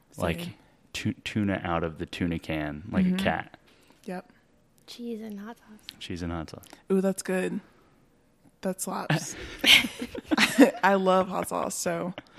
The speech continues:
Speaker 2: I'll eat hot sauce on chips, cheese, pistachios. <laughs>
Speaker 3: Just
Speaker 2: If we're
Speaker 3: like,
Speaker 2: feeling
Speaker 3: dip
Speaker 2: crazy.
Speaker 3: one little
Speaker 2: Hell
Speaker 3: pistachio
Speaker 2: yeah.
Speaker 3: in hot sauce.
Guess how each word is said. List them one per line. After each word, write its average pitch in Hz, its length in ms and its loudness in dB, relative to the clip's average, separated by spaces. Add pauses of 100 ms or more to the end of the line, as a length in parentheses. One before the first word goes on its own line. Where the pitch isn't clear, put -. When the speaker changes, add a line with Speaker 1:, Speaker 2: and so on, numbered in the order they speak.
(220)
Speaker 2:
I'll 190 120 6
eat 180 40 4
hot 180 200 2
sauce 180 180 -2
on 165 120 -4
chips, 196 580 0 (640)
cheese, 190 640 0 (1300)
pistachios. 202 1000 -2
<laughs> - 20 -2
Speaker 3:
Just - 720 8
Speaker 2:
If - 200 8
we're 240 60 4
Speaker 3:
like, - 140 8
Speaker 2:
feeling 220 220 8
Speaker 3:
dip 226 60 -2
Speaker 2:
crazy. 233 420 4
Speaker 3:
one 262 260 10
little 254 140 10
Speaker 2:
Hell 269 260 12
Speaker 3:
pistachio 254 600 8
Speaker 2:
yeah. 269 260 8
Speaker 3:
in 269 80 6
hot 262 220 4
sauce. 381 200 8